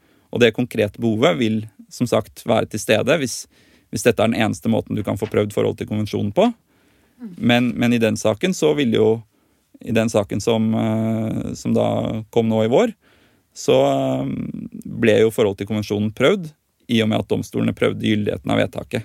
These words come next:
Speaker 1: Og det var et E M K-spørsmål som del av, av gyldighetsprøvingen av vedtaket. Og da sa Høyesterett at da trenger man ikke få, da har man ikke noe reelt behov etter paragraf en tre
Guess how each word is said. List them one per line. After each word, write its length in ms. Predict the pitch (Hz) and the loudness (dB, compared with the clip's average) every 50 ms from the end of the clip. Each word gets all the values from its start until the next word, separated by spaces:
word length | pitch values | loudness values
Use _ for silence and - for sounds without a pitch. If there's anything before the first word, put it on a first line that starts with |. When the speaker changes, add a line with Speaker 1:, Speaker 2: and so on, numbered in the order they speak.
| - _ _ _ _ _ _ _ _ | -10 _ _ _ _ _ _ _ _
Speaker 1:
Og 80 | - 117 | -4 0
det 60 | 113 | 2
var 100 | 107 107 104 | 4 2 2
et 80 | - - | 0 -2
E 40 | 107 | -4
M 120 | 107 104 | -4 -4
K-spørsmål 680 | - - 101 101 101 - - 117 - - 110 107 104 107 110 _ _ _ _ _ _ _ _ _ | -2 -4 -4 -4 -4 -4 -4 -4 -4 -2 -2 -2 -2 -2 -6 _ _ _ _ _ _ _ _ _
som 200 | _ - 117 113 | _ -4 -2 0
del 200 | 107 - 107 107 | 2 2 2 0
av, 220 | 104 101 101 107 113 - - - _ | 0 -2 -4 -6 -8 -14 -20 -20 _
av 240 | - - - 123 113 | -12 -6 -2 0 0
gyldighetsprøvingen 680 | 113 113 107 104 104 90 - - - 104 101 101 110 110 | 2 0 0 0 -2 -4 -6 -4 -2 -2 0 0 0 0
av 80 | 110 98 92 | 0 0 -2
vedtaket. 340 | - - - - - - - - _ _ _ _ _ _ _ _ _ - | -4 -8 -10 -8 -10 -12 -12 -14 _ _ _ _ _ _ _ _ _ -2
Og 80 | 117 | 2
da 140 | 120 123 135 | 2 2 2
sa 180 | - - 120 117 | 2 2 2 4
Høyesterett 440 | 113 107 - - - 104 101 - | 4 2 0 -2 -6 -8 -6 -2
at 180 | - 110 104 - | -2 -4 -2 0
da 280 | - 110 110 117 123 120 - _ _ _ | 0 0 0 0 -2 -4 -10 _ _ _
trenger 240 | - - 110 101 104 | -6 -4 -2 -2 0
man 140 | 104 107 107 | -2 -2 -2
ikke 200 | 107 107 - - | -4 -4 -6 -10
få, 340 | - - 107 104 107 104 104 - _ _ _ _ _ _ _ | -4 -2 -2 0 0 -2 -4 -10 _ _ _ _ _ _ _
da 60 | - | 2
har 60 | 117 110 | 2 4
man 160 | 107 107 107 | 2 0 0
ikke 100 | - - | 0 0
noe 120 | 110 107 | 2 2
reelt 260 | 104 107 104 104 - - | 4 2 2 0 -4 -10
behov 420 | - 101 117 123 - 175 151 127 - _ _ | -8 -4 0 0 0 0 0 -4 -8 _ _
etter 240 | - - - - 110 | -10 -8 -6 -4 -2
paragraf 360 | 113 113 113 110 110 110 - | 0 0 0 0 0 -2 -2
en 180 | 110 110 110 107 | -4 -4 -4 -2
tre 240 | - - 220 240 | 0 0 0 0